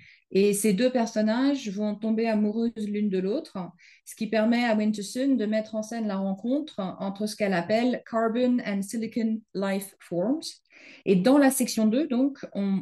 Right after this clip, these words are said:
va remonter dans le temps, en revanche, hein, on va remonter au dix-huitième siècle,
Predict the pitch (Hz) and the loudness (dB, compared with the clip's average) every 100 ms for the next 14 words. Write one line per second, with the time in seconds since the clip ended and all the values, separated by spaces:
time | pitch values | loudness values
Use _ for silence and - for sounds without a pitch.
0 | - 190 165 226 285 330 262 233 233 247 | -2 -4 2 2 4 2 2 0 -2 -4
1 | 269 _ 196 196 220 285 - 214 226 208 | -8 _ -10 -8 -6 -6 -4 -2 -2 -2
2 | 214 233 233 254 226 214 226 226 220 208 | 0 0 0 -2 -2 -6 -6 -2 -2 -2
3 | 220 320 214 | -4 -4 -4